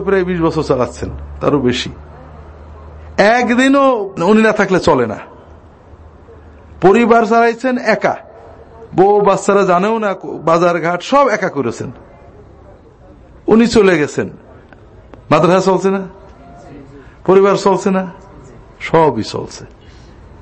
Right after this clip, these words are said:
তো এই জন্য আমরা যখন বাজারে থাকি মনে হয় যে কত কাজ, কত কাজ, কত কাজ, কিন্তু আসলে তো যা আমরা কাজ করি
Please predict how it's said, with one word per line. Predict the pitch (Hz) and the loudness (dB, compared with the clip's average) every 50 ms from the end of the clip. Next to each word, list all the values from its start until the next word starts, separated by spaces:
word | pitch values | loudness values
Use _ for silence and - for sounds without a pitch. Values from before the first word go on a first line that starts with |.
| - | -6
তো | - 165 170 | -2 2 2
এই | 202 214 | 4 4
জন্য | 202 269 269 262 233 214 208 - - | 4 4 4 2 2 0 -2 -4 -2
আমরা | 185 196 208 233 240 | -2 0 0 0 0
যখন | 240 247 262 240 214 | -2 -2 -4 -2 -2
বাজারে | 202 180 190 202 208 220 220 | 0 0 0 0 -2 -2 -4
থাকি | 220 240 247 247 269 254 | -4 -6 -8 -4 -4 -2
মনে | 220 208 214 214 220 | -2 -2 -2 -2 -2
হয় | 202 233 233 196 147 110 - - - - - - - - - - - - - - - - - - - - - - - | 0 0 0 0 -2 -4 -8 -12 -20 -20 -20 -20 -20 -20 -20 -20 -20 -20 -20 -20 -20 -20 -20 -20 -20 -20 -20 -18 -8
যে | 143 147 170 185 190 190 190 185 180 175 - | -2 2 2 2 4 2 2 0 -2 -4 -4
কত | - 240 240 240 - | -4 -4 -4 -4 -2
কাজ, | - 214 196 180 175 - | 0 2 2 2 0 -2
কত | - 208 208 220 | -4 -4 -2 -2
কাজ, | 185 208 202 190 170 - | 0 0 0 0 0 -2
কত | - 160 131 190 175 | -4 -4 -2 -2 -2
কাজ, | 175 175 151 127 110 - - - - - - - - - - - - - - - - - - - - - - - - - - - - - - - - - - - - - | 0 0 -2 -2 -4 -8 -12 -20 -20 -20 -20 -20 -20 -20 -20 -20 -20 -20 -20 -20 -20 -20 -20 -20 -20 -20 -20 -20 -20 -20 -20 -20 -20 -20 -20 -20 -20 -20 -20 -20 -20 -4
কিন্তু | - 214 202 180 226 - - | 0 2 2 2 2 2 0
আসলে | 196 214 202 - 269 277 277 277 | 0 0 0 0 0 0 -2 -2
তো | 277 277 269 262 254 | -2 -2 -2 -2 -2
যা | 185 208 202 214 240 | -2 -2 -2 0 -2
আমরা | 254 254 247 240 233 | -2 -4 -4 -6 -6
কাজ | - 208 196 170 - - | -4 -6 -6 -6 -8 -8
করি | - 160 156 143 131 | -6 -4 -2 -2 -4